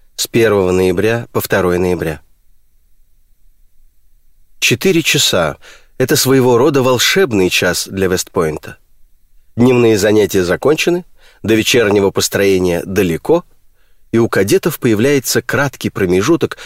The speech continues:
в долгом течении дня, которое большая их часть использует для штурма дамских цитаделей. Ровно в четыре часа целый полк молодых, разодетых в розовое, красное или голубое женщин,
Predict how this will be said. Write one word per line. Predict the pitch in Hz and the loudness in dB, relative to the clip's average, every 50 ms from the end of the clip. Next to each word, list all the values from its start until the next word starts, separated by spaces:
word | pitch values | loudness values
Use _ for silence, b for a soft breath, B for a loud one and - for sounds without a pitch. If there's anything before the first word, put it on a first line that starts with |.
| B B B | B B B
в | 92 92 | -6 -6
долгом | 92 87 123 156 156 131 139 135 131 | -2 0 2 2 2 2 0 0 0
течении | - 131 107 - - 123 120 117 120 120 120 | -2 -4 -4 -2 -2 0 0 2 2 2 2
дня, | 113 101 104 98 87 82 73 - B B B B B B B | 0 0 0 0 2 0 -2 -4 B B B B B B B
которое | B - - - 110 107 101 98 | B -4 -2 0 2 2 2 0
большая | 85 85 110 117 104 87 - - 90 82 | 0 2 2 2 2 2 0 0 0 -2
их | 80 76 - | -4 -6 -6
часть | - - 131 143 135 - - | -4 -2 -2 -2 -2 -2 -4
использует | 107 - - - 110 110 104 95 104 101 98 - B B B | -4 -4 -2 0 0 0 2 2 0 0 0 -2 B B B
для | - 110 117 117 110 | -4 0 0 2 2
штурма | - - - 123 139 147 131 139 135 | 0 -2 0 0 0 0 0 0 -2
дамских | 104 87 95 - 90 90 - - - 98 - - | 0 0 0 0 0 0 -2 -4 -4 -6 -6 -6
цитаделей. | - 101 - - 90 82 82 76 69 67 65 60 - _ _ _ _ _ _ _ _ _ _ _ _ _ _ _ - _ - - | -10 -10 -6 -4 -4 -2 -2 -4 -4 -6 -8 -12 -14 _ _ _ _ _ _ _ _ _ _ _ _ _ _ _ -20 _ -6 -2
Ровно | 101 117 156 208 220 214 208 208 196 | 0 2 2 2 2 2 2 2 0
в | - | 0
четыре | - - 139 - - 160 170 175 | -2 -4 -2 0 0 0 0 0
часа | 151 - - 131 - - - 90 82 - | 0 0 -2 -2 -2 0 0 0 -2 -2
целый | - - 127 139 156 156 | 0 0 2 2 2 2
полк | - - - 139 107 90 80 - - 85 | 0 0 2 2 2 2 0 -2 -6 -4
молодых, | 85 95 110 139 143 123 110 87 80 - - - b b b b | 0 0 0 0 0 0 0 -2 -2 -6 -10 -18 b b b b
разодетых | b 104 117 127 120 143 135 127 165 165 160 139 - 127 | b -2 0 2 2 2 2 2 2 2 0 0 0 0
в | 113 113 | 0 2
розовое, | 113 135 165 175 135 143 156 143 147 139 135 | 2 2 2 2 2 2 2 2 2 2 0
красное | - - 123 110 117 139 151 - - - 123 117 113 107 B B B B | -2 -2 -2 0 0 0 -2 -4 -2 0 0 2 2 0 B B B B
или | 151 151 147 | 0 2 2
голубое | 135 127 127 123 117 110 113 107 98 92 90 90 87 | 2 2 2 2 4 4 4 4 6 4 4 2 0
женщин, | 82 95 127 160 165 147 - - - 147 - | 0 0 2 2 2 2 0 0 0 -2 -2